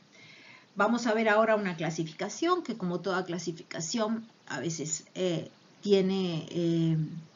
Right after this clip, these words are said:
sus limitaciones. Pero la primera gran clasificación que vamos a ver tiene que ver con entre qué tipos de organismos actúan esas señales químicas.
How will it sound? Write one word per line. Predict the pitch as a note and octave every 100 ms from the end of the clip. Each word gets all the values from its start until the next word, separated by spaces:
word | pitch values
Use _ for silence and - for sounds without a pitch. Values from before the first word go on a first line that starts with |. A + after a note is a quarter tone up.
| _
sus | - F#3+ E3
limitaciones. | F3 E3+ E3 - F#3 D#3+ - - - _ _ - - - - - -
Pero | G#3
la | A#3+ A#3+
primera | C4 D4+ D#4+
gran | D4+ C#4+ D4
clasificación | C4+ B3 - G#3 F#3+ G3 - A#3+ A3+
que |
vamos | F#3+ G3 A3+
a | A3+
ver | F#3+ A3 C4
tiene | A#3+ G#3 G#3 G#3+
que | G3+
ver | F#3 G3 A3
con | - G3 A3 A3+ - _ - - _ -
entre | G3+ G#3 E3+ G#3
qué | B3
tipos | - B3+ B3 - G#3+ F#3
de | F3+ F#3 F3+ -
organismos | F#3 F3 D#3+ F3 D#3+ F3 F3 - -
actúan | F3+ D#3+ F#3 F3 F3 E3
esas | F3 E3 E3
señales | C#3 C3 C3 D3
químicas. | - - - - - -